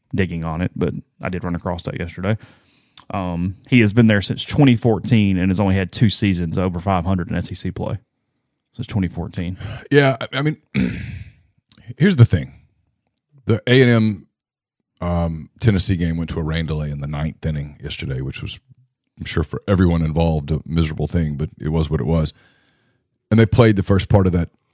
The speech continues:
Speaker 2: They might have played the whole thing. I didn't see it. I, I ran on errand, but I watched the first six, seven minutes of the Ole Miss thing.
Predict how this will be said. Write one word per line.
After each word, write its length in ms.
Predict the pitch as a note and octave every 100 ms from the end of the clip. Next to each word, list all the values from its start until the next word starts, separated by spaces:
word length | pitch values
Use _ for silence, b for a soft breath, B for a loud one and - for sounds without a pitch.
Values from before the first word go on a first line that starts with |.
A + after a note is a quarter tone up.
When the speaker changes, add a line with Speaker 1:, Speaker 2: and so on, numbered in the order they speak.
| _ _ _ _ _ _ _ -
Speaker 2:
They 100 | G#2+
might 140 | A2+
have 80 | F#2
played 160 | F#2+
the 60 | D#2
whole 160 | F#2+ E2+
thing. 200 | F2 E2
I 80 |
didn't 160 | E2+ D2+
see 220 | - E2
it. 80 | D2
I, 100 | D#2 - -
I 40 |
ran 220 | E2 E2
on 140 | D#2 D#2
errand, 340 | E2 D#2 D2+
but 160 | E2 -
I 100 | F#2+
watched 300 | G2 F2+ -
the 60 | G2
first 360 | G2+ F2+ -
six, 240 | - F#2+ -
seven 300 | G2+ F2+ F2
minutes 320 | E2+ E2+ -
of 80 | E2
the 80 |
Ole 120 | B1 E2
Miss 200 | E2+ -
thing. 320 | D2 C#2